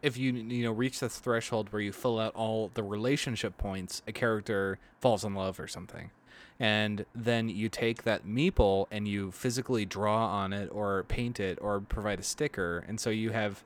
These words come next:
then created a new non-gameplay important frame for this one worker, and so you know that, like,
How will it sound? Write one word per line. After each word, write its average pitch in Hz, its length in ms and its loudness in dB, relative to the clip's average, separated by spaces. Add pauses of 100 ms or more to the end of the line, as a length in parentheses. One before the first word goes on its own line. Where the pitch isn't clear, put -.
(120)
then 117 340 0 (340)
created 117 420 2
a 104 80 0
new 113 420 0 (120)
non-gameplay 117 1080 0
important 101 420 -4
frame 107 480 -2
for - 140 -6
this 98 260 -4
one 104 340 -2
worker, 104 440 4
and 101 120 -2
so - 80 -2
you 113 60 0
know 117 140 0
that, 110 80 -4
like, - 180 -4